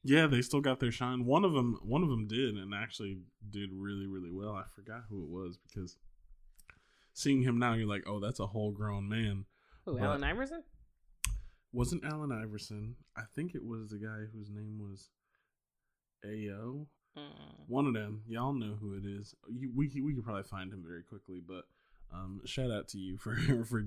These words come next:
Speaker 2: <laughs>
Speaker 1: for coming from
Speaker 2: You
Speaker 1: and one
Speaker 2: made
Speaker 1: and
Speaker 2: it.
Speaker 1: ma-, making it to the league.
Speaker 2: Yeah. But yeah, so that's cool that
Speaker 1: <clears throat>
Speaker 2: Steph Curry is out here trying to, one, give back to, like, people like him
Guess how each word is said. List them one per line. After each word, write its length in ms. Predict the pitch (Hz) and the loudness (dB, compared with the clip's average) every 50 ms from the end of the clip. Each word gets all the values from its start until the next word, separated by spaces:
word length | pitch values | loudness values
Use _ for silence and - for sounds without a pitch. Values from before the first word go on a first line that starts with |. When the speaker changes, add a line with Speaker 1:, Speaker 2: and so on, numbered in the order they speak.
| 104 101 | -2 -4
Speaker 2:
<laughs> 140 | - 101 - | -4 -4 -2
Speaker 1:
for 260 | - 113 110 110 107 - - | 0 0 0 0 -2 -2 0
coming 260 | - 143 131 123 120 | 4 6 6 6 6
from 180 | - 117 107 95 | 4 2 0 2
Speaker 2:
You 140 | 98 - 277 | 4 4 6
Speaker 1:
and 0 | |
one 60 | 285 285 | 6 8
Speaker 2:
made 240 | 311 302 285 226 | 6 6 4 2
Speaker 1:
and 140 | 214 - - | 0 -2 -2
Speaker 2:
it. 140 | 98 - - | -6 -6 -6
Speaker 1:
ma-, 40 | - | -6
making 240 | - 101 98 95 92 | -4 -4 -4 -4 -6
it 80 | 92 - | -6 -6
to 80 | - 95 | -4 -4
the 120 | 92 92 | -4 -4
league. 300 | 92 95 95 95 98 104 - - - - - - - | -4 -4 -4 -6 -6 -8 -12 -18 -20 -20 -18 -10 -4
Speaker 2:
Yeah. 400 | 147 147 139 127 104 113 160 175 - _ _ | 0 2 2 2 2 2 0 -2 -4 _ _
But 120 | - 269 285 | 4 4 6
yeah, 200 | 233 196 165 165 | 8 8 6 6
so 160 | 180 - 202 | 6 2 0
that's 220 | 190 202 214 - - | 2 2 2 0 0
cool 180 | - 214 190 170 | 0 2 2 2
that 140 | 165 139 127 | 0 -2 0
Speaker 1:
<clears throat> 0 | |
Speaker 2:
Steph 220 | 120 147 - - | 0 -2 0 0
Curry 340 | - 165 139 123 143 113 101 | 0 0 2 2 2 0 -2
is 180 | 92 - - - - | -2 -4 -4 -2 2
out 180 | 170 165 - 160 | 2 2 2 2
here 340 | - 165 151 147 143 143 | -2 -2 0 0 0 -2
trying 380 | 143 - - 160 151 143 143 156 - - | -2 -2 -2 -2 0 0 -2 -6 -8 -8
to, 340 | - 156 147 143 139 143 156 - _ _ _ _ - | -6 -4 -4 -4 -4 -6 -6 -10 _ _ _ _ -4
one, 400 | 190 180 180 190 226 294 311 226 | 0 2 4 6 6 4 4 4
give 240 | 220 208 196 185 175 | 2 2 2 2 2
back 260 | 170 165 180 - - | 2 2 2 -2 -2
to, 100 | - 165 | -2 0
like, 400 | 156 147 139 131 - - - - _ _ _ - | 0 0 0 -2 -4 -8 -14 -20 _ _ _ -8
people 340 | - 180 170 - 151 143 131 | -6 -4 -2 2 2 2 4
like 300 | 117 107 107 - - - | 4 2 2 0 -2 -6
him 420 | - 190 190 196 214 240 277 | -6 -4 -4 -4 -6 -6 -8